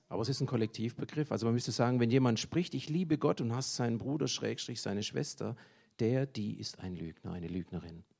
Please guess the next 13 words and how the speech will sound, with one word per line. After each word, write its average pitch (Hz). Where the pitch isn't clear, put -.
Denn 135
wer 156
seinen 143
Bruder 156
nicht 156
liebt, 143
seine 127
Schwester 156
nicht 165
liebt, 156
den 147
er 127
sieht 196